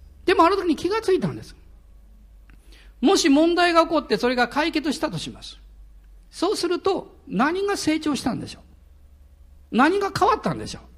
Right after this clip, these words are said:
何にも変わってません。ね？何にも変わってません。神様はそういうことのためにあえて私が悩んだり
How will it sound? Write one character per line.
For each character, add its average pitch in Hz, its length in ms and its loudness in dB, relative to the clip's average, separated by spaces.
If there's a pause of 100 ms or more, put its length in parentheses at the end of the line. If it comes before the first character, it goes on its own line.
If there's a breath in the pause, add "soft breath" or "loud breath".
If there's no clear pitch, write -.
(580)
何 285 300 0
に 294 80 -2
も 381 120 -2
変 - 160 0
わ 135 60 -2
っ - 80 -8
て 147 80 -6
ま - 140 -10
せ - 100 -16
ん。 - 40 -18 (1900)
ね？ 269 180 -8
何 339 240 4
に 370 80 -2
も 370 140 -4
変 - 120 0
わ 165 60 2
っ 165 60 -4
て - 80 -8
ま - 160 -10
せ - 100 -20
ん。 - 80 -20 (1400)
神 370 300 6
様 254 240 6
は 208 400 6 (1200 loud breath)
そ 392 300 6
う - 20 10
い 403 80 10
う 403 60 8
こ 403 140 0
と 392 100 -2
の 359 120 -2
た 285 140 0
め 311 140 2
に 269 160 2
あ 294 140 0
え 277 100 -2
て 196 440 -2
私 214 440 -2
が 214 160 0
悩 240 320 2
ん 208 120 -2
だ 185 120 0
り 180 200 -2